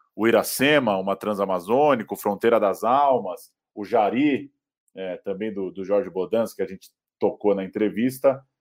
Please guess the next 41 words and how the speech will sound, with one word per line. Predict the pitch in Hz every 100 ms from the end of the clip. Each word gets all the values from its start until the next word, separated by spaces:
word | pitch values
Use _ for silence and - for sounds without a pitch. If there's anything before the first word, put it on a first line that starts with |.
| _ _
estão | 135 139
lá. | 117 101 - - _ _ _ -
Vale | 113 123
a |
pena | - 127 139 127
demais | 98 127 143 120 120
ficar | - 123
de | 104 110
olho | 113 113
na | 110
Ecofalante | 110 - 123 117 127 180 -
e | 190 208
que | 196
aproveitou, | 185 175 151 139 135 127 110 95 - -
que | 123
já | 120
que | -
a | 117
gente | 113 113
não | 117
tem | 123 117
cinema, | 147 143 190 165
né? | 185 190 _ _ -
Aproveitou | - 147 139 143 143 147
pra | 147
fazer | 143 135
uma | 147 139
mostra | 139 135 139
mais | 143 139
estendida. | 135 165 160 123 123 127 110
Achei | - 127
isso | 127 151
bom, | 120 127 123
né? | 117 117
Não | 113
tem | 131 135
tanta | 135 123
concorrência | 127 135 135 147 113 127 131 131
entre | -
os | 127 -
filmes. | 123 139 143 -